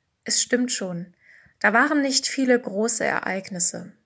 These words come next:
kein bunter Blumenstrauß an tollen Konzerten oder Reisen.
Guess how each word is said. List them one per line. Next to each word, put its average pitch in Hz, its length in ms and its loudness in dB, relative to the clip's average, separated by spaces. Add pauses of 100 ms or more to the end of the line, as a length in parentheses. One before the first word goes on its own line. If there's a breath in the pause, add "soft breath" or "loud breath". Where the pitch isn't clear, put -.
(240)
kein 302 280 0
bunter 233 300 2
Blumenstrauß 190 1120 -4
an 180 180 -8
tollen 180 380 -4
Konzerten 190 640 -2
oder 170 160 -8
Reisen. 170 480 -6